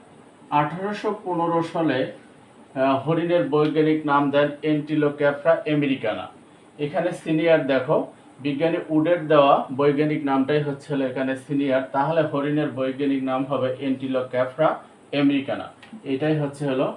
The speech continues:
গ্রহণযোগ্য নাম হবে, এটাই হচ্ছে হলো সিনিয়র নাম। তাহলে আজকের ক্লাসে আমরা বুঝলাম তিনটি বিষয়। আমি দেখো এখানে পার্থক্য করে লিখেছি, তোমরা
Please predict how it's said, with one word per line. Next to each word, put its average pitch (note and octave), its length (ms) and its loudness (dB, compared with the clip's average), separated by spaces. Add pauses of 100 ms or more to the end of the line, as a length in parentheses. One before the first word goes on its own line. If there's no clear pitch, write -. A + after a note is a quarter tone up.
গ্রহণযোগ্য C3 600 -2
নাম A2+ 260 -2
হবে, A2+ 260 -4 (260)
এটাই C3+ 260 -4
হচ্ছে C#3 300 -8
হলো C3 120 -4
সিনিয়র B2 500 -4
নাম। F2+ 240 -8 (420)
তাহলে D#3+ 260 0
আজকের D3 400 0
ক্লাসে D#3+ 320 0
আমরা C#3+ 460 2 (880)
বুঝলাম C#3+ 600 -2 (160)
তিনটি D3+ 420 0 (280)
বিষয়। C#3 280 0
আমি C#3+ 220 2
দেখো C#3 240 0
এখানে C3+ 220 -4
পার্থক্য B2+ 540 -4
করে C3 220 -4
লিখেছি, B2 520 -8
তোমরা B2 360 -4